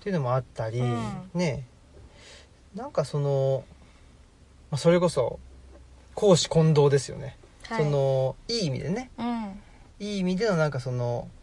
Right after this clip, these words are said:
Speaker 1: 公私混同っていうのがある人
Speaker 2: うん。
Speaker 1: は、なんか楽しいなっていうふうに。
Speaker 2: そうですね。
Speaker 1: うん。一緒に何かね、まあ、仕事してても楽しいし、で、その仕事をきっかけにして何か、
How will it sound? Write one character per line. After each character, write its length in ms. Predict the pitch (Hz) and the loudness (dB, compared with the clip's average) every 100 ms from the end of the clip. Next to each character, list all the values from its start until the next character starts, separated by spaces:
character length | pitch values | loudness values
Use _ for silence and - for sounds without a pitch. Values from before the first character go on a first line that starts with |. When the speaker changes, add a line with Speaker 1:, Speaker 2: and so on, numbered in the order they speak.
| - - - | -20 -20 -8
Speaker 1:
公 260 | 160 139 | -2 -2
私 120 | - | -2
混 320 | - 156 135 131 | -4 -2 0 0
同 240 | 123 120 | 0 -2
っ 40 | |
て 240 | 123 - 143 | -6 -6 -2
い 100 | 135 | -2
う 100 | 123 | -4
の 120 | 117 | -2
が 440 | 185 214 - - - - - | 2 2 2 -4 -12 -20 -2
あ 120 | 151 | 4
る 120 | 156 131 | 4 2
人 340 | - 147 226 - - - | -2 -4 -4 -10 -16 -10
Speaker 2:
う 60 | |
ん。 360 | 226 226 208 196 - | -8 -6 -8 -12 -2
Speaker 1:
は、 300 | 233 285 247 - 208 | 4 6 4 -4 -6
な 100 | 240 | -2
ん 40 | |
か 180 | 147 - - - - - | -2 -2 -8 -20 -20 -4
楽 160 | 175 170 | 0 0
し 140 | 170 | 0
い 40 | 139 | 2
な 200 | 156 151 | 4 4
っ 40 | |
て 160 | - - | 0 -14
い 80 | |
う 20 | 131 | -14
ふ 120 | 143 | -12
う 60 | |
に。 200 | 151 170 - | -12 -12 -14
Speaker 2:
そ 260 | - 269 220 | -10 -10 -10
う 40 | |
で 160 | 190 180 | -10 -4
す 60 | |
ね。 60 | 151 | 0
Speaker 1:
う 320 | 139 120 131 | 0 0 -2
ん。 40 | 147 | -2
一 40 | |
緒 180 | 131 143 | 0 0
に 100 | 131 | 2
何 220 | 135 127 | 0 0
か 240 | 120 110 - - - | -2 -4 -6 -16 -8
ね、 260 | 170 139 113 - - _ - - - - - - - - | -4 -4 -6 -18 -20 _ -20 -20 -20 -20 -20 -20 -20 -8
ま 40 | |
あ、 20 | 190 | -4
仕 120 | 147 | 0
事 220 | 143 139 | 0 0
し 60 | 127 | -2
て 80 | 139 | -2
て 60 | |
も 80 | 127 | -2
楽 280 | 117 135 135 | -4 -4 -2
し 220 | - 123 | -4 -8
い 60 | 113 | -10
し、 360 | - 120 110 - - | -10 -10 -10 -16 -8
で、 100 | 196 | -6
そ 100 | 196 | -4
の 100 | 214 | -4
仕 120 | 226 | -2
事 200 | 226 220 | -2 -2
を 20 | |
き 120 | 196 - | -6 -4
っ 20 | |
か 140 | 247 | -2
け 80 | 240 | 0
に 140 | 240 | -2
し 60 | 208 | -2
て 80 | 220 | 2
何 260 | 208 151 | 4 2
か、 240 | 127 - | -2 -4